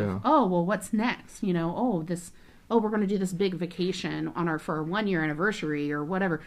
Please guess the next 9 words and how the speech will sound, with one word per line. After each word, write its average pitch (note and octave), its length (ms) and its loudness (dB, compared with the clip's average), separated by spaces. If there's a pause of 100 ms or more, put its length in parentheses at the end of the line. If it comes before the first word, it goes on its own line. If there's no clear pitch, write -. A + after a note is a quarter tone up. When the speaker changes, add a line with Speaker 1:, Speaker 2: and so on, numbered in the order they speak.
(140)
Speaker 1:
Yeah. G2+ 160 -8
Speaker 2:
But G3+ 240 4
we're, G3+ 280 2
we're G3 200 2
focusing A#3+ 640 0
on E3 580 0 (240)
the F3 140 2
feeling F3+ 840 0
of D#3+ 680 -4